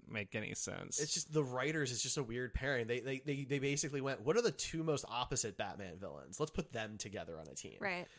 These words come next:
Speaker 2: You know, and, like, that doesn't, it just doesn't make sense for me.
Speaker 1: Like, Two-Face and the Riddler was fine. That actually,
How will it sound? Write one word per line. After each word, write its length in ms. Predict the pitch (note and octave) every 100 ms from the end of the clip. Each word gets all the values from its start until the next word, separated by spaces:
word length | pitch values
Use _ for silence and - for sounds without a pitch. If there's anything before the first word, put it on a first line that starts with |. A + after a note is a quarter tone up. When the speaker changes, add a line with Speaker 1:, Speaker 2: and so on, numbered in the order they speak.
| - -
Speaker 2:
You 140 | B2 A#2+
know, 140 | A2+
and, 80 | A2
like, 120 | C3+ B2+
that 140 | D#3
doesn't, 320 | F3 D#3 D3 - _ _ -
it 80 | C3
just 140 | C#3+
doesn't 220 | C#3 C#3
make 160 | C3+ B2+
sense 300 | - G#2 B2+
for 140 | - F3
me. 160 | G3+
Speaker 1:
Like, 140 | G3+ A#2 -
Two-Face 440 | - D3+ - D#3+ -
and 120 | A#2
the 80 | G#2
Riddler 400 | G2+ A#2 G#2+ G2
was 180 | F#2+ F#2+
fine. 480 | - A2 G2+ F2+ F#2+
That 200 | A2 A2
actually, 560 | G#2+ A#2 - C3 A#2